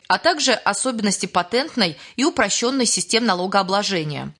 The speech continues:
Также дается краткая инструкция о регистрации на портале госуслуг.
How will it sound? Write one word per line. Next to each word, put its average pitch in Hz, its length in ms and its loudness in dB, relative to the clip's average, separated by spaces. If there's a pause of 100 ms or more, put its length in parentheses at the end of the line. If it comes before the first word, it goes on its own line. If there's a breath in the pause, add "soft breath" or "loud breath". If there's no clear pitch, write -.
(400 loud breath)
Также 196 320 2
дается 185 420 0
краткая 185 420 0
инструкция 214 580 -2
о - 180 -4
регистрации 233 640 -2
на 165 100 -4
портале 214 460 0
госуслуг. 180 720 -4